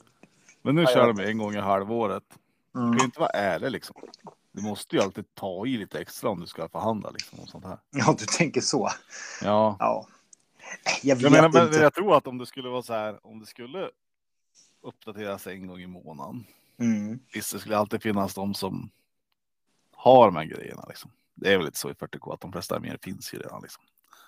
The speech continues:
Speaker 1: Lägger till någon gubbe till och så här. Men jag tror att det skulle tveka, få folk att tveka och så här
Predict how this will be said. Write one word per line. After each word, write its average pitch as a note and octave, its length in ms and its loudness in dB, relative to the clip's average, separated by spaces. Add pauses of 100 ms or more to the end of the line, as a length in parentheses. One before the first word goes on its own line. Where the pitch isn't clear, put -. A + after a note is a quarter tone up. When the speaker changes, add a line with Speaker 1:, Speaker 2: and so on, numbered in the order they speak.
(160)
Speaker 1:
Lägger F2 180 -6
till C#2+ 220 -8
någon C#2+ 280 -12
gubbe - 240 -18
till - 200 -16
och - 60 -18
så - 60 -14
här. - 100 -14 (1300)
Men A#2 300 4
jag A2 120 2
tror B2 140 0
att A2+ 60 -4
det G#2 80 -8
skulle A2+ 240 -8
tveka, - 800 4 (440)
få A2+ 100 -14
folk A2+ 200 -10
att A2 60 -16
tveka A#2+ 500 0
och G2 220 2
så F#2 100 -4
här F2 140 -6